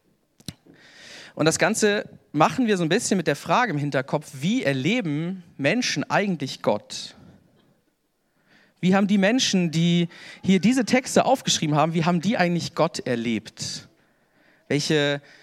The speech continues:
Dinge hat sie bewegt? Was macht das Bild von Gott aus? Was macht das Miteinander aus? Und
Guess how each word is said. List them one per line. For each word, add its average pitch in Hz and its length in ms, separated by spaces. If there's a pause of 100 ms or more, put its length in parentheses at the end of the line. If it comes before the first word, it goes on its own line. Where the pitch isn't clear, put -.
(280)
Dinge 202 240
hat 143 140
sie - 140
bewegt? 101 800 (1000)
Was 120 160
macht 190 260
das 139 140
Bild 202 260
von 147 160
Gott 147 200
aus? 196 340
Was 147 100
macht 143 160
das 131 220
Miteinander 156 580
aus? 131 500 (540)
Und 156 360